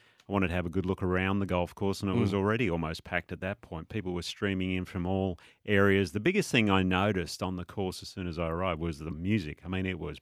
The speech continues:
Speaker 1: pumping, and all over the course, too. They had
Speaker 2: Yep.
Speaker 1: speakers set up everywhere on every hole, basically.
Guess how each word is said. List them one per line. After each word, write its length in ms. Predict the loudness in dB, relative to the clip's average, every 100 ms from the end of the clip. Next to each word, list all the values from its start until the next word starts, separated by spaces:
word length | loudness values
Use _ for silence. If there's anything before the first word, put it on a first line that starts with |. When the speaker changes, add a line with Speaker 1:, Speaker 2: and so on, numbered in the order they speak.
| -8
Speaker 1:
pumping, 420 | -4 -2 -2 -4 -4
and 160 | -4
all 320 | 4 6 10
over 160 | 8 6
the 80 | -2
course, 360 | 0 0 0
too. 140 | 0 2
They 180 | 4 4
had 220 | 4 4
Speaker 2:
Yep. 140 | 4
Speaker 1:
speakers 460 | 6 2 0 -2 -8 _ _ _
set 260 | -2 2 4
up 160 | 2 0
everywhere 420 | 0 2 2 2
on 140 | 0 -2
every 260 | -4 -4
hole, 320 | 0 2 0
basically. 640 | -2 -10 -10 -14 -16 -10